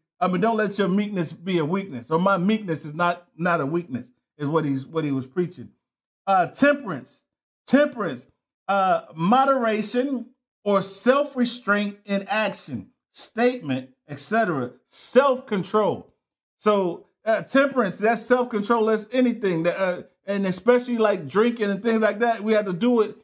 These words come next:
in moderation. We can't, we can't allow things to take us over the edge or, or we're not in control of ourselves. We always have to be in control of ourselves. We must have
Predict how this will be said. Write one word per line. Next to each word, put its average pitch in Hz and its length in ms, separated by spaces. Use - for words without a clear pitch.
in 220 140
moderation. 233 960
We 202 160
can't, 226 400
we 214 120
can't 240 240
allow 220 640
things 233 320
to 196 300
take 240 280
us 202 180
over 220 260
the 196 180
edge 202 360
or, 180 200
or 208 200
we're 220 140
not 220 240
in 202 180
control 180 840
of 175 160
ourselves. 147 580
We 208 120
always 226 460
have 220 240
to 196 60
be 208 320
in 208 120
control 196 760
of 165 100
ourselves. 170 520
We 220 100
must 214 320
have 208 480